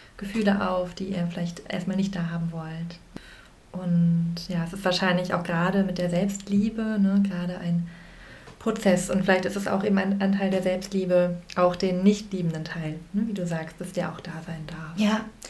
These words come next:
Speaker 2: oft gelei-, leichter gesagt als
Speaker 1: Mhm.
Speaker 2: getan, ne?
Speaker 1: Mhm.
Speaker 2: Also das kenn ich auch von mir selber, dass ich gerne davon spreche, alle Anteile
Speaker 1: Mhm.
Speaker 2: reinzunehmen. Und wenn dann wirklich so was ganz Dunkles kommt, und
Speaker 1: Mhm.
Speaker 2: die Anteile hab ich auch, also ich hab da auch selber viel, was auch in mir arbeitet,
Speaker 1: Mhm.
Speaker 2: dann merke ich, puh,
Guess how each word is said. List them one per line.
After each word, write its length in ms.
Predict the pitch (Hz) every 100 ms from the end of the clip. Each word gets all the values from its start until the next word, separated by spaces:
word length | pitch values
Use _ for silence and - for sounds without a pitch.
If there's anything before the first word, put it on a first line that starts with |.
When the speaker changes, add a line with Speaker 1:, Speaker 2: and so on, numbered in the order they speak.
| - - -
Speaker 2:
oft 260 | 240 240 -
gelei-, 320 | 214 202 214
leichter 300 | 240 233 220
gesagt 340 | 214 202 220 202
als 140 | 196
Speaker 1:
Mhm. 20 |
Speaker 2:
getan, 420 | 196 202 208 214 277 - - -
ne? 140 | 214
Speaker 1:
Mhm. 60 | 185
Speaker 2:
Also 140 | 208 196
das 220 | 202 202
kenn 160 | 220
ich 140 | 220 -
auch 100 | 247
von 160 | - 220
mir 100 | 208
selber, 380 | 202 240 262
dass 180 | 226 214
ich 140 | 202 -
gerne 400 | 208 226 226 214
davon 360 | 202 208 214
spreche, 440 | 208 240 254 233 -
alle 160 | 214
Anteile 380 | 214 214 220 214
Speaker 1:
Mhm. 60 | 208
Speaker 2:
reinzunehmen. 460 | 214 202 196 196 202
Und 80 |
wenn 160 | 196 220
dann 180 | 247 220
wirklich 260 | 202 226
so 120 | - 196
was 180 | 196
ganz 340 | 196 202 226 -
Dunkles 520 | 220 240 - 220 -
kommt, 340 | 220 233 254 - - - -
und 160 | 214 208
Speaker 1:
Mhm. 20 |
Speaker 2:
die 140 | 196
Anteile 440 | 190 202 208 196 180
hab 140 | 196
ich 160 | 202 -
auch, 260 | 196 233
also 440 | - 180 185 190 190
ich 140 | 196
hab 100 | 202
da 180 | - 196
auch 100 | 202
selber 360 | - 208 202 196
viel, 320 | 202 220 220 214 - - -
was 180 | 226 202
auch 200 | - -
in 120 | 214
mir 260 | 214 233 226
arbeitet, 460 | 214 214 196 202 202
Speaker 1:
Mhm. 40 |
Speaker 2:
dann 180 | 208 208
merke 240 | 208 233
ich, 100 | 214
puh, 240 | - -